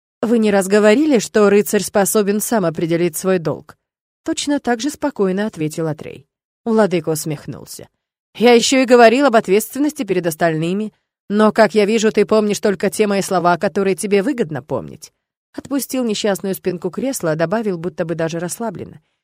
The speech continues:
"Я не собираюсь у тебя выпытывать, где ты был, как в своё время не стал выпытывать, что именно привело тебя к тьме. Причём здесь твой отец, которым, насколько мне известно, вы до сих пор не общаетесь? И не дурное ли это влияние твоего эксцентричного деда?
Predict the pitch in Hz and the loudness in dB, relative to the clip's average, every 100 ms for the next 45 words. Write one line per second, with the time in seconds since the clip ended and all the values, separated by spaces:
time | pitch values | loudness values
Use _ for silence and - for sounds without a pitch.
0 | _ _ _ 202 294 294 294 320 349 320 | _ _ _ 4 4 2 2 4 2 0
1 | 277 277 285 269 302 269 233 208 233 240 | 0 2 2 0 -2 -2 -2 -4 -6 -4
2 | 165 117 147 _ - 190 - 220 208 196 | -4 -6 -8 _ -2 -2 0 0 2 2
3 | 247 233 214 - 220 208 196 233 226 208 | 0 0 -2 0 0 0 -2 -4 -4 -4
4 | - 214 208 226 214 196 196 190 196 180 | -4 -4 -2 -2 -4 -4 -2 -2 -2 -4
5 | 180 160 - 120 76 - _ _ _ _ | -6 -8 -12 -14 -16 -18 _ _ _ _
6 | 185 185 269 247 226 - 226 220 208 247 | -2 2 2 2 -2 0 2 2 2 -2
7 | - 220 220 220 202 202 196 220 202 190 | -2 -4 0 0 0 -2 0 -2 -2 -2
8 | 190 175 208 - 226 202 185 175 - 190 | -2 -2 -2 -2 -4 -4 -4 -8 -6 -4
9 | 190 190 - - 233 151 - - _ _ | -2 -4 -6 -6 -8 -8 -14 -20 _ _
10 | _ _ _ _ _ _ _ 226 262 247 | _ _ _ _ _ _ _ 2 4 4
11 | 262 339 349 330 320 294 302 302 302 277 | 4 4 4 4 2 0 2 0 0 0
12 | 277 247 285 - 285 240 247 - 226 202 | 0 2 0 -2 -6 -4 -6 -4 -4 -4
13 | 151 60 50 | -6 -12 -14